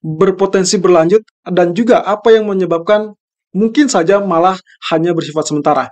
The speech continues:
Oke, tentunya Anda lihat di sini, areal kenaikan yang di hari Jumat tertahan di level tujuh belas sembilan puluh empat, kemudian berbalik dengan kenaikan kembali di hari Senin, yang harusnya kita melakukan pola bearish harami menekan penurunan. Ternyata dia ditutup dengan bullish candle,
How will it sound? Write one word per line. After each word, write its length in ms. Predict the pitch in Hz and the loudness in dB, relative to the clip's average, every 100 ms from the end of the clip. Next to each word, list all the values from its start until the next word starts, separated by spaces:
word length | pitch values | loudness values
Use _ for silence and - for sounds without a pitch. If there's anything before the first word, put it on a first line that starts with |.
| - - - _ | -16 -20 -20 _
Oke, 240 | 190 - - | 2 2 2
tentunya 320 | 185 202 233 220 | 0 2 2 2
Anda 160 | 220 214 | 4 4
lihat 240 | 214 214 | 4 2
di 80 | 185 | -2
sini, 240 | 190 226 285 _ _ _ _ | 0 0 -4 _ _ _ _
areal 320 | 175 180 208 202 | -2 2 0 0
kenaikan 400 | 196 190 202 202 | -2 0 0 0
yang 320 | 196 180 180 | 0 0 0
di 160 | 175 151 | -2 -4
hari 160 | 160 | -2
Jumat 400 | 165 170 180 180 | 0 0 0 -4
tertahan 720 | - 165 - 165 196 196 202 165 | -4 -2 -2 0 0 0 0 2
di 40 | |
level 240 | 160 165 165 | 2 2 0
tujuh 160 | 156 | 0
belas 160 | 151 151 | -2 -4
sembilan 240 | 151 147 | -2 -4
puluh 80 | 147 | -2
empat, 140 | 202 202 - - _ | -2 -2 -8 -20 _
kemudian 320 | 165 165 165 | 0 2 2
berbalik 480 | 160 151 156 165 175 | 0 0 2 2 0
dengan 240 | 160 156 | -2 -2
kenaikan 480 | 151 156 156 160 160 | -4 -4 -2 -2 -4
kembali 320 | 170 165 180 | -4 0 2
di 160 | 180 170 | 4 2
hari 80 | 160 | 0
Senin, 480 | - 165 208 233 240 240 - _ 170 | -2 0 2 2 -2 -10 -20 _ 2
yang 240 | 180 175 | 2 0
harusnya 640 | 175 185 254 254 170 165 214 | 0 0 0 0 0 0 -4
kita 240 | 196 202 202 | -6 -2 0
melakukan 400 | 175 175 196 185 | 0 0 -2 0
pola 240 | 165 165 | 2 2
bearish 320 | 160 165 160 | 4 0 2
harami 320 | 160 156 185 | 0 2 0
menekan 560 | 190 165 165 190 196 196 _ _ _ | -2 -4 -4 -4 -4 -6 _ _ _
penurunan. 560 | - 170 170 180 147 - - - - _ | -4 2 4 4 2 -8 -20 -20 -20 _
Ternyata 480 | 165 165 170 165 165 | 0 2 2 2 2
dia 240 | 160 180 | 2 2
ditutup 320 | 160 151 180 | 0 -2 -2
dengan 240 | 160 143 139 | -2 -2 0
bullish 240 | 143 143 | -2 0
candle, 400 | 156 147 226 | -2 2 2